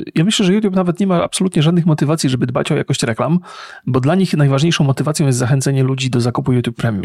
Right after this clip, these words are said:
<clears throat> Więc bycie upierdliwym i wprowadzanie reklam, które sensu nie mają, które są niewygodne, które są nieprzyjemne dla użytkowników, w dłuższej, y, per-, perspektywie mi się opłaca.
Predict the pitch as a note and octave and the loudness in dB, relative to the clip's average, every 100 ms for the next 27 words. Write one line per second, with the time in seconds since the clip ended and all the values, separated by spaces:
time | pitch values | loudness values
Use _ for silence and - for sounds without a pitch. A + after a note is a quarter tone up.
0 | D#2+ C#3 A#2 A2 - C#3+ C#3+ - C3+ F3+ | -4 -4 -6 -4 2 2 2 0 -2 0
1 | G3+ E3+ D3+ C3+ C3+ F3 B2 A2 A#2 - | 0 2 2 2 2 2 2 0 0 -2
2 | B2+ C#3 C3 C#3+ C#3 C#3+ C#3+ C3 B2+ B2 | -2 0 2 2 2 0 -2 -2 -2 -2
3 | - D3 C#3+ C3+ A#2 G#2 - B2+ C#3 B2+ | 0 0 0 0 0 0 -2 0 2 2
4 | B2+ B2 A2+ F#2 - A#2 B2 A#2+ - E3 | 2 0 0 -4 -4 -4 -2 -2 0 0
5 | C3+ G#2+ A2 A#2 A#2+ A#2 - F3 - - | 2 2 0 0 -4 -4 -2 -4 -4 -16
6 | - - A#2+ C#3 F#3 - F#3 F3 D#3+ C#3 | -10 -4 0 2 2 2 2 2 2 2
7 | C3+ C3+ C#3+ C#3 - C#3+ D3+ E3 D3+ D3+ | 2 0 0 -2 -2 -2 -2 2 2 2
8 | C#3 D#3 B2 - | 2 0 0 -2